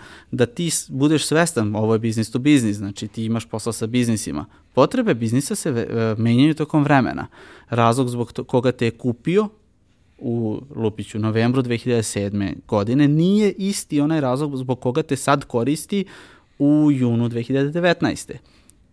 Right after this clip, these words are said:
N-, ono, da je sreća i zdravlja svim našim korisnicima, da im se biznis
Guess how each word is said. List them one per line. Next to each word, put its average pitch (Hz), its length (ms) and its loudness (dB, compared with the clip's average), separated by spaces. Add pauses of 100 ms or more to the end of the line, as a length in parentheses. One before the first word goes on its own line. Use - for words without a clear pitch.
(480)
N-, 131 260 0
ono, 117 200 2
da 107 100 -2
je 107 60 -2
sreća 127 340 0
i 110 40 0
zdravlja 110 400 0
svim 113 440 0 (380)
našim - 440 -8 (480)
korisnicima, 156 760 -2 (300)
da 127 80 2
im 123 120 4
se 117 220 0 (100)
biznis 123 480 -2